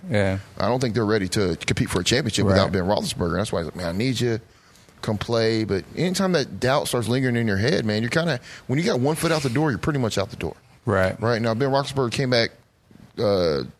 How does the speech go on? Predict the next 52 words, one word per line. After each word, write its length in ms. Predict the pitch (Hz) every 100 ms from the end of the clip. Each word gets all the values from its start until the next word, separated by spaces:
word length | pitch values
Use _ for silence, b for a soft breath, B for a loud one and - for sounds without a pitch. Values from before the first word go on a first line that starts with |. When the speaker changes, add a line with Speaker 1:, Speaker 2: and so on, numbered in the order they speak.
| _ -
Speaker 2:
yesterday 460 | - 113 - 175 175
or 100 | 170
whatever, 400 | 170 180 180 180 - B B -
made 160 | 127
the 40 | 120
comment, 480 | 139 131 135 131
"Hey, 160 | - 107
man, 380 | 95 95 101 110
I 80 | 135
know 220 | 123 127
I'm 80 | 120
still 240 | 123 120
one 120 | 113
of 60 | 104
the 60 | 113
best 140 | -
quarterbacks 420 | 110 104 104 107
to 80 | 107
ever 120 | 92
play." 360 | 101 139 135 131
This, 140 | 117
that, 100 | 113
Speaker 1:
Yeah, 120 | 104
Speaker 2:
and 0 |
Speaker 1:
I 40 | 101
Speaker 2:
the 60 |
Speaker 1:
heard 140 | 123 117
all 40 | 117
Speaker 2:
other. 60 |
Speaker 1:
that 160 | 98 101
today, 420 | 107 95 98 98
yeah. 80 | 98
Speaker 2:
You 60 | 104
know, 140 | 107
I'm 100 | 113
not 140 | 160 127
buying 300 | 120 110 92
it. 120 | - - _ _ 113
And 140 | 101
Speaker 1:
Yeah. 80 | 101
Speaker 2:
I 40 |
think 160 | 139 139
there's 200 | 123 104
something 260 | 127 120
more 200 | 110 127
internal. 360 | 110 120 127 104
Now, 120 | 101
there's 160 | 113 131
something 180 | 127 107
to 100 | 107
the 80 |
protesting 580 | 98 - - 110 - 107